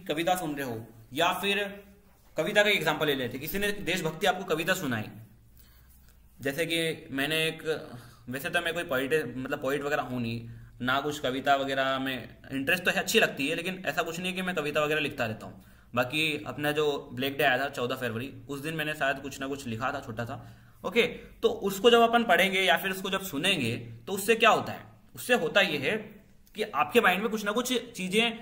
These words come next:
अ, आपके mind में picture बनने लग जाती है कि यार कुछ ऐसा सा इमे-, image बनने लग जाएगी, ठीक है। जैसे कि अगर मैं सुनाना चाहूँ यहाँ पे आपको, तो I think मेरे पास उसका video भी है।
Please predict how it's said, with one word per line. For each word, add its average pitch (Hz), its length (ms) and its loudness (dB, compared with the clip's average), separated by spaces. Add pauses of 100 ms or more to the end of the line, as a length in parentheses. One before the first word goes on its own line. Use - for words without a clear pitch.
(300)
अ, - 60 2
आपके 170 380 8
mind 202 160 2
में 226 100 0
picture 214 220 2
बनने 214 200 4
लग 202 140 2
जाती 131 280 2
है 110 120 -4
कि 175 140 -2
यार 175 120 6
कुछ 190 200 -6
ऐसा 147 220 2
सा 160 100 0
इमे-, 156 260 -2
image 180 240 0
बनने 139 200 2
लग 113 120 -2
जाएगी, 98 300 -8 (400)
ठीक 247 160 -4
है। 117 180 -4 (420)
जैसे 143 200 0
कि 185 80 -2
अगर 170 800 0 (140)
मैं 160 100 -2
सुनाना 160 300 -2
चाहूँ 151 200 -2
यहाँ 113 120 -4
पे 123 100 -6
आपको, 160 400 -10 (2000)
तो 143 440 -4
I 139 40 2
think 196 180 -2
मेरे 185 180 -2
पास 180 140 -4
उसका - 180 -6
video 135 240 -2
भी 107 80 -4
है। - 300 -14